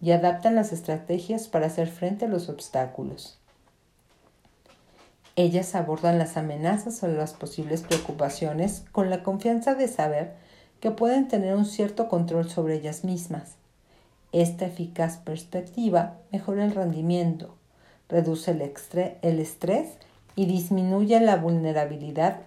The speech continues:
a la depresión. Por el contrario,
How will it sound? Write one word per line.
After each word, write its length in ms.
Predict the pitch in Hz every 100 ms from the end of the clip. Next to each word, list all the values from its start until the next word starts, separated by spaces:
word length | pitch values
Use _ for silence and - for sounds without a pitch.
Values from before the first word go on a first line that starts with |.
| _
a 120 | 170
la 120 | 160 147
depresión. 680 | 143 147 143 - 135 - - _ _ _ _ _ _ _ _ _ _
Por 140 | 233 254
el 160 | 262
contrario, 600 | 330 311 - 190 160 170